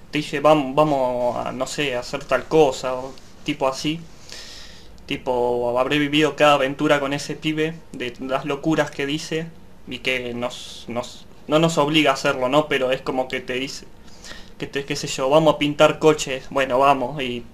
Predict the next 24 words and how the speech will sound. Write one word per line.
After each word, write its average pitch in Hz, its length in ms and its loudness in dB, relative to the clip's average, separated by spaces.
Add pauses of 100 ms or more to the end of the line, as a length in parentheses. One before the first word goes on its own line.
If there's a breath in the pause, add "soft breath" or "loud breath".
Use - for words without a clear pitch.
(140)
y - 160 -14 (160)
gracias 143 440 0
a 143 80 2
eso 131 460 -4 (720 loud breath)
pasaban 143 420 0
esas 143 220 -8
cosas. 147 480 2 (120)
No, 131 160 2
no 127 180 -2
pintábamos 127 480 0
coches, 139 340 -6
pero 123 180 -4
bueno, 127 200 -2 (580 loud breath)
hacíamos 147 400 2
locuras, 139 460 0
digamos, 147 380 -2
con 143 180 -4
ese 147 180 -10
chico. 147 420 -8 (1500 loud breath)
Era 170 140 -2
un 185 100 0
extremo 175 360 0
al 160 100 4
otro. 131 360 0